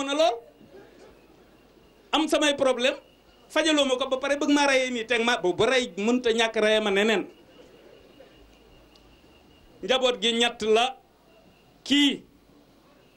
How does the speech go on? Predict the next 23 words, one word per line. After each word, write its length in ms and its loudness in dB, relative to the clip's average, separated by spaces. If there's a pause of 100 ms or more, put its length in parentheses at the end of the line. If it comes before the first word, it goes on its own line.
(140)
day 200 0
ànd 180 0
ak 100 0
yow 120 2
ci 120 -6
la 120 2
nga 100 0
nekk, 240 -2 (200)
kee 180 0
da 120 0
koy 200 0
seet 260 0
ba 100 -2
xam 200 -4
arrangé 480 2
na 100 0
ko, 340 0 (180)
arrangé 520 2
wu 100 4
ko, 140 4 (260)
kële 240 0
nag 220 -2
moom 400 0